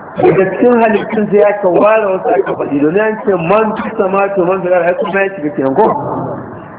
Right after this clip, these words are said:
An sai aka ware aka ce wa shamsu, rana shi ne ma Allah su gaba. Wal qamar da wata, wal nujumu da taurari, wal jibalu da duwar watsi, wal shajaru da bishiyoyi, wal dawab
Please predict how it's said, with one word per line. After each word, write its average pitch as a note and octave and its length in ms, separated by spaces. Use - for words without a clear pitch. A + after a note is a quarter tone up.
An E3+ 180
sai F#3+ 140
aka E3+ 160
ware G3+ 280
aka F3 220
ce E3+ 60
wa D3+ 180
shamsu, E3+ 400
rana E3 480
shi F3 80
ne D#3+ 140
ma C#3 180
Allah C#3+ 320
su - 80
gaba. - 160
Wal D#3 420
qamar F#3+ 400
da D3+ 80
wata, D#3+ 380
wal F#3+ 260
nujumu F#3 540
da - 180
taurari, D#3+ 560
wal F3 260
jibalu G3+ 520
da E3+ 180
duwar G3 240
watsi, F3 460
wal E3 260
shajaru G#3 380
da E3 100
bishiyoyi, F3 680
wal D#3+ 280
dawab F#3 460